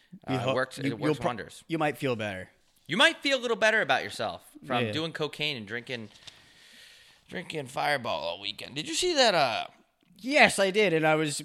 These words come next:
Speaker 1: and I'm kinda mind blown. I know what you're talking about. Those little Fireball things.
Speaker 2: No, but go ahead.
Speaker 1: Oh.
Speaker 2: Go ahead.
Speaker 1: Th-, I saw an article. Someone, someone was, like, suing Fireball because a lot of the fi-, a lot of the fucking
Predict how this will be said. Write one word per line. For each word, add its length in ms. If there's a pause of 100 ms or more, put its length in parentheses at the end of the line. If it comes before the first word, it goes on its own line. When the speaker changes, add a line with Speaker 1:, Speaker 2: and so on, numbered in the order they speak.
(180)
Speaker 1:
and 180
I'm 120
kinda 260
mind 300
blown. 240
I 80
know 80
what 80
you're 80
talking 180
about. 220
Those 120
little 160
Fireball 420
things. 360 (160)
Speaker 2:
No, 340
but 120
go 80
ahead. 100
Speaker 1:
Oh. 320 (160)
Speaker 2:
Go 80
ahead. 220 (840)
Speaker 1:
Th-, 160
I 60
saw 240
an 80
article. 340
Someone, 300
someone 260
was, 140
like, 100
suing 560
Fireball 480
because 420 (220)
a 60
lot 340
of 140
the 80
fi-, 360 (360)
a 40
lot 220
of 140
the 120
fucking 560